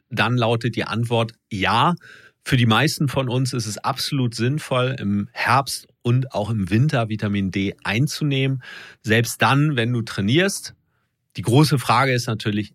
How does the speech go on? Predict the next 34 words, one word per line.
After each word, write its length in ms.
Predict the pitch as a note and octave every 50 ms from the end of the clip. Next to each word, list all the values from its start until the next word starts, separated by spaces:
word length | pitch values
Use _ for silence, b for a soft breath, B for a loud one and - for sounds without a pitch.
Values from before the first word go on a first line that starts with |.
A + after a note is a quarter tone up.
| _
wie 220 | - G2+ G2 A2+ A2+
viel? 400 | - - - A#2+ G#2 F2+ - - - _ _ _ _ _ _ _ _ _ _ _
Ich 100 | - -
habe 140 | A#2+ A#2+ A#2+
dir 100 | - A#2
eben 300 | A#2+ B2+ C3+ D3 D#3+ D#3+
schon 380 | B2+ - - C3 B2+ B2+ B2 B2
ein 100 | A#2 -
paar 420 | - A2 G#2+ G#2+ G#2+ G#2+ A2 G#2+ -
Erfahrungswerte 760 | - - A2 - - G2+ G2+ A2+ A2 G#2+ - A2+ G#2+ G#2+ -
genannt. 500 | G2+ F2+ F2 F2 F#2+ A#2 D#3+ G#3 A3 - B B B B B B B B B B B B B B _ -
Lass 220 | A2+ A2+ A#2 -
uns 120 | C3+ B2
das 200 | - C3 C#3+ -
noch 120 | - D3+ C3+
mal 140 | C3 C3 B2+
ein 120 | B2+ A2+
bisschen 520 | A2 C#3 D#3 D3+ - - D#3 C#3 B2+ B2 -
aufdröseln. 1000 | - A#2 F3 F3 - - - C3 C#3 C#3+ C#3+ C3+ B2+ C3+ C3+ C#3 C3+ C3 - - _ _ _ _ _ _ _ _ _ _ _ _ _
In 120 | - A#2+
Deutschland 520 | A2 A#2+ C3+ F#3+ E3+ - - D#3 C#3+ C3+ B2
wird 240 | B2+ B2+ B2+ A#2+ -
von 320 | - - - A#2 G#2+ G#2+
offizieller 640 | - - A#2+ A#2 C3 A#2+ - - A2 G#2+ G#2+ G#2 F#2+
Stelle 540 | - - - G2 G2 G#2 G2+ F#2+ F#2 F#2+ - _ _ _ _ _ _
circa 540 | - - C#3 C3+ C3+ B2+ - G#2+ F2+ C#2+ G2
achthundert 500 | C3 - - - - A#2+ A2+ G#2+ G2+ G2
internationale 920 | - G#2+ G#2 G2+ G#2 G2+ G2 G2 G2+ - - F#2+ F#2+ F#2 F#2 F#2+ F2+ E2 -
Einheiten 680 | G2 G2+ A2+ C3 B2 B2 A#2+ A#2 A#2 - A2+ A2 A2
pro 300 | A2+ - - D3+ D3+ D#3+
Tag 420 | D#3 - - G#2+ A2 A#2 B2 - -
für 120 | - G2+
Erwachsene 500 | F2+ F2 E2+ G2+ A#2+ - - - D3+ C3+
empfohlen. 560 | C3+ C#3+ B2+ - - C#3 C#3 C#3+ C#3+ C#3+ C#3